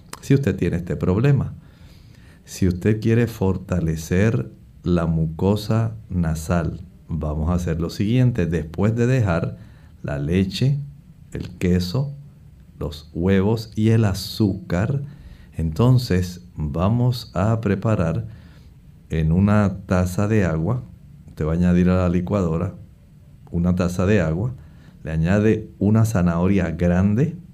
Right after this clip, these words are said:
bien picadita, una rebanada de cebolla y un rábano. Lo va a proceder a licuar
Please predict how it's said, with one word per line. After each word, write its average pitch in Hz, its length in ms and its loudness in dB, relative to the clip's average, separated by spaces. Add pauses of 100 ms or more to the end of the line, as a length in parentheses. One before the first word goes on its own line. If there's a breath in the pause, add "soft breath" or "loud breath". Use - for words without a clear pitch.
(240)
bien 90 320 2
picadita, 101 720 0 (1400 loud breath)
una 131 340 6
rebanada 101 1000 4 (300)
de 80 440 2
cebolla 95 920 2 (480)
y 98 380 0
un 143 520 6 (100)
rábano. 87 760 0 (1200 loud breath)
Lo 78 140 -4
va 90 100 2
a 107 40 2
proceder 123 480 2
a 113 40 4
licuar 110 600 -2